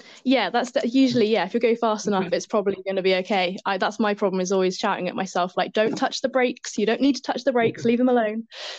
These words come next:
Speaker 2: <laughs> Awesome. So you've had, like, not, I, I don't know, I, I guess looking at it, like, from a, uh, a high level, you've had quite a short career so far. You've, like, burst onto the scene and gone straight to elite, which is great and, and says a lot. Um, have there been any, like,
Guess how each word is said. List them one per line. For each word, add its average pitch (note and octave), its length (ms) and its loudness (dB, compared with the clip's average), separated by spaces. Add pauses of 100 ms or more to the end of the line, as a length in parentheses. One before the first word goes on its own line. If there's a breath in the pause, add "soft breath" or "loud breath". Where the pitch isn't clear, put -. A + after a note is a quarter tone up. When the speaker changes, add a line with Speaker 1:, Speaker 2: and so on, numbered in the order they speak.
(140)
Speaker 2:
<laughs> G#3+ 440 -10 (520 loud breath)
Awesome. C3 520 -6
So E3+ 300 2 (300 soft breath)
you've F3+ 160 -8
had, A#3 240 0 (200)
like, A2+ 280 -6 (800)
not, F3+ 320 -6 (100)
I, D3 80 -8
I D3 240 -8
don't C3 80 -8
know, C#3 160 -4
I, B2+ 240 -4
I E3 100 -4
guess F#3+ 280 -2
looking E3 280 -4
at B2 160 -2
it, - 100 -8
like, B2 180 -8
from B2+ 200 -4
a, B2 60 0 (540)
uh, B2 380 -8
a B2+ 40 -4
high C3 140 -2
level, C3+ 180 -4
you've B2 100 -4
had C3+ 140 -4
quite C3+ 160 -6
a - 20 -10
short C#3+ 440 -2 (100)
career D#3+ 360 2
so A#2+ 220 -8
far. A2+ 180 -8
You've, E3 120 -8
like, C3 180 -4
burst D#3 280 -4
onto C3 160 -4
the A#2+ 80 -8
scene C#3 180 -4
and B2 60 -6
gone A#2+ 100 -6
straight C3+ 260 -4
to B2 100 -6
elite, D3+ 240 -4
which B2 200 -6
is B2+ 80 -2
great E3 400 -2
and, B2 180 -6 (100)
and C3+ 140 -8
says C#3 200 -4
a C3+ 60 0
lot. F3+ 280 0 (160)
Um, C3 400 0 (220 loud breath)
have D3 80 -6
there F#3+ 100 4
been F#3+ 140 0
any, E3+ 120 -4
like, C#3 220 -8